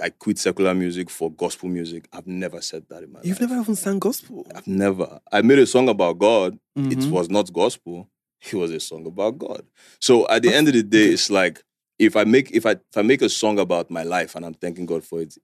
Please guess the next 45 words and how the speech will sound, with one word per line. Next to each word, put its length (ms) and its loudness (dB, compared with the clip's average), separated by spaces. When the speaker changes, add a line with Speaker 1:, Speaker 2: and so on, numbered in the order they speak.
Speaker 1:
it 80 -20
doesn't 280 -2
have 220 -16
to 100 -20
be 120 -20
gospel, 360 -18
bro. 120 -8
Speaker 2:
Mm-hmm. 200 -6
Speaker 1:
It's 80 -16
just 200 -6
a, 60 -8
the 200 -12
topic 360 -4
of 140 -2
the 60 -12
song 320 -8
is 180 -18
about 300 -18
my 100 -16
life 260 -14
and 160 -8
God 80 -6
Speaker 2:
Mm-hmm. 80 -6
Speaker 1:
is 80 -14
in 140 -6
it. 140 -16
You 120 -2
feel 160 0
me? 140 2
So 340 2
at 100 0
the 120 2
end 160 4
of 40 6
the 100 4
day, 180 2
like, 260 0
that 280 2
role 400 4
was 180 -4
perfect 420 -2
because 600 -6
I 120 -6
feel 200 2
like 380 0